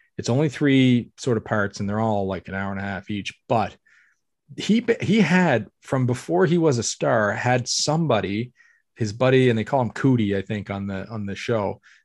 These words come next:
but he was recording him, like, give, like, documenting him.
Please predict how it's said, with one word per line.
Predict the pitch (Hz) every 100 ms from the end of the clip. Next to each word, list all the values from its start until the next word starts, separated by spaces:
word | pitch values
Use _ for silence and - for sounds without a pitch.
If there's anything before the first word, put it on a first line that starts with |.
| -
but | 127
he | - 214
was | 220
recording | 175 - - 208 208 156
him, | 98 87
like, | 95 107
give, | 131 175 139
like, | 131 120 113
documenting | 143 160 196 180 123 110 104
him. | 101 101 92